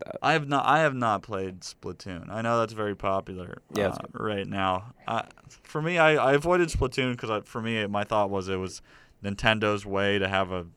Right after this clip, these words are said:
Speaker 2: well, I guess it's a third-person shooter.
Speaker 1: They're so stylish.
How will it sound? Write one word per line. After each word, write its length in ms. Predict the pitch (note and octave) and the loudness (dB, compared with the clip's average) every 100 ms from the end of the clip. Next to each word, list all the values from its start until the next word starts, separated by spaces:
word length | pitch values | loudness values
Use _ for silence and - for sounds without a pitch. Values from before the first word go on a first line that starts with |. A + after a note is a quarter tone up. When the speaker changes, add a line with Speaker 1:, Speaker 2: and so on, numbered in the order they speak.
| _ _ _ _ - | _ _ _ _ -4
Speaker 2:
well, 140 | G2+ | 0
I 40 | F#2 | 0
guess 160 | G#2 | -2
it's 120 | G#2+ | -6
a 60 | F#2 | -10
third-person 640 | - G2+ G2+ F#2+ E2+ - F2+ | -4 -2 -2 -4 -8 -10 -16
shooter. 420 | - F2+ F2+ F2+ | -12 -10 -10 -10
Speaker 1:
They're 120 | E3+ | -14
so 260 | - - A#2+ | -12 -8 -8
stylish. 920 | A2 - - C3 C#3 B2+ B2+ - - | -8 -10 -12 -12 -10 -10 -10 -14 -20